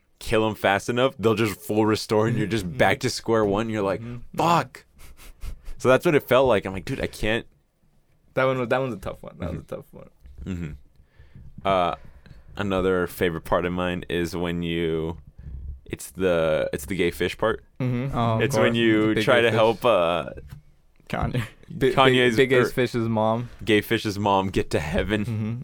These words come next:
Speaker 2: mm-hmm.
Speaker 3: He's
Speaker 1: That
Speaker 3: the voice of
Speaker 1: whole
Speaker 3: a
Speaker 1: part.
Speaker 3: generation.
Speaker 1: He is the voice of a
Speaker 2: Yeah,
Speaker 1: generation.
Speaker 2: he's
Speaker 3: Lyrical
Speaker 2: the,
Speaker 3: genius.
Speaker 2: he's a lyrical genius and the voice of a generation.
Speaker 1: Yeah.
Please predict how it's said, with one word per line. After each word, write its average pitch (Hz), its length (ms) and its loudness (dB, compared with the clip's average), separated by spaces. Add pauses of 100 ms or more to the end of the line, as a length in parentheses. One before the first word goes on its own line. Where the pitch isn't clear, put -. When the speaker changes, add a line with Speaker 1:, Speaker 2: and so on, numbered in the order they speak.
Speaker 2:
mm-hmm. 104 160 -10 (500)
Speaker 3:
He's 139 100 -2
Speaker 1:
That 113 80 4
Speaker 3:
the 110 60 4
voice 143 60 4
of 139 40 2
Speaker 1:
whole - 0 -
Speaker 3:
a - 40 2
Speaker 1:
part. 120 100 0
Speaker 3:
generation. 123 540 2 (400)
Speaker 1:
He - 100 -8
is 85 100 -4
the 90 100 -4
voice 90 220 0
of 92 80 0
a - 20 2
Speaker 2:
Yeah, 85 60 0
Speaker 1:
generation. 85 300 2
Speaker 2:
he's 85 80 2
Speaker 3:
Lyrical 135 220 2
Speaker 2:
the, 117 60 0
Speaker 3:
genius. 135 180 0
Speaker 2:
he's 127 40 0
a 131 60 2
lyrical 143 280 4
genius 151 300 0
and 117 100 -8
the 110 40 -6
voice 123 140 -4
of 117 80 -4
a 110 40 -6
generation. 117 380 -8
Speaker 1:
Yeah. 85 120 -6